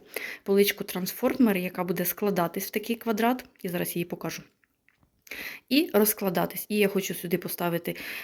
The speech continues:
е, сахарничку з сільничкою наверх такий, і ще якісь дрібниці. І в мене з-, ще більше буде місця, виходить. От, бо я переставила сюди заварник. Що це я чайник не включила? Варюшка, будь здорова! Заварник наверх,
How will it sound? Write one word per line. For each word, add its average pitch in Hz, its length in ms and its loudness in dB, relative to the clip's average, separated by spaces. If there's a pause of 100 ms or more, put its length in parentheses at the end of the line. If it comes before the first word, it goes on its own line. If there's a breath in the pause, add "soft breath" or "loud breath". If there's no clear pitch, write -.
(100)
е, 170 540 -2
сахарничку 175 800 -2
з - 80 -4
сільничкою 170 600 -2
наверх 180 460 2
такий, 262 460 2 (440 loud breath)
і 359 240 2
ще - 200 2
якісь 214 280 0
дрібниці. 175 540 -2
І 202 140 2
в 208 40 6
мене 185 220 4
з-, 175 260 -4
ще - 200 2
більше 190 300 0
буде 165 220 -6
місця, 151 380 -6
виходить. - 600 -14 (840 loud breath)
От, - 140 -14
бо 165 100 -2
я 170 120 2
переставила 170 640 -2
сюди 170 340 0
заварник. 170 640 0 (100)
Що - 160 -8
це - 100 -10
я 165 60 -6
чайник - 380 -2
не 170 60 -6
включила? 180 440 -4 (160)
Варюшка, 262 380 6
будь 247 120 4
здорова! 226 320 8 (800 loud breath)
Заварник 190 540 2
наверх, 233 500 2